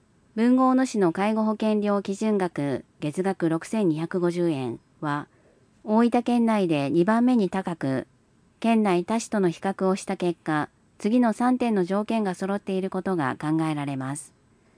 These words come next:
丸一、給付費、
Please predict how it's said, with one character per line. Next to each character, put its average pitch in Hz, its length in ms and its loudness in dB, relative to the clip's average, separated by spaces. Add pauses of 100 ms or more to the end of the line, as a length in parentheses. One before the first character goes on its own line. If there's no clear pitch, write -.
(640)
丸 - 180 2
一、 170 400 0 (400)
給 233 220 2
付 240 180 2
費、 139 260 -2